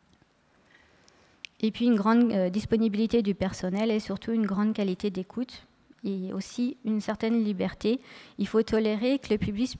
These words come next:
le public puisse agir en toute liberté puisqu'il est un petit peu comme chez lui, voilà, tout en ayant quand même un cadre et, euh, des règles à respecter pour une bonne, euh,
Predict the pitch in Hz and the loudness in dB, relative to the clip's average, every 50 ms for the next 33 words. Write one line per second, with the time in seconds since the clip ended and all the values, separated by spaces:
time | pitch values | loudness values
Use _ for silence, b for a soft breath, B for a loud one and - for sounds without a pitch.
0 | - - - 208 208 208 - - 208 214 247 262 - - - 254 247 - 220 214 | -12 -4 0 0 2 2 0 -2 0 -2 -4 -4 -4 -2 -2 -2 0 0 0 0
1 | 208 202 226 233 254 285 302 294 - B B B B B B B B B B - | 0 0 0 0 0 0 0 -2 -6 B B B B B B B B B B -20
2 | - - - - 220 214 - 277 269 - 240 240 202 - - - - 285 294 - | -20 -8 -2 -2 0 2 4 2 2 2 2 2 2 0 0 0 -2 -2 -2 -4
3 | - - - - 214 196 196 202 202 202 202 - - - 233 233 - 208 202 202 | -8 -14 -8 -6 -4 -4 -2 -2 -2 -4 -4 -6 -4 -2 -2 0 0 -2 -2 -2
4 | - - 202 196 185 180 - - - - 208 202 185 196 - - - 202 - 214 | -4 -4 -4 -4 -4 -6 -10 -14 -16 -14 -14 -14 -14 -16 -16 -14 -12 -8 -6 -4
5 | 202 208 208 202 196 208 226 240 - - 208 208 214 214 202 180 190 196 - - | -2 -2 -2 -2 -2 -2 -4 -4 -4 -4 -4 -2 -2 -2 -2 -4 -6 -6 -8 -6
6 | 208 214 226 233 247 233 - - 247 233 190 196 190 196 190 185 190 175 175 165 | -4 -2 -2 -2 -4 -6 -8 -8 -10 -8 -6 -4 -4 -2 -2 -2 -2 -4 -2 -2
7 | 180 190 185 214 220 208 214 196 190 196 196 196 - - 190 - - 220 247 B | -2 0 2 0 0 0 0 -2 0 0 -2 -2 -2 -4 -6 -4 -2 -4 -4 B
8 | B B B B B B B B B _ _ _ _ - 233 240 240 233 226 202 | B B B B B B B B B _ _ _ _ 0 2 2 0 0 0 0
9 | 202 190 185 165 190 208 220 220 226 226 214 214 190 180 185 - 180 | 0 -2 -2 -2 -2 -2 0 0 -2 -2 -4 -4 -4 -4 -6 -6 -8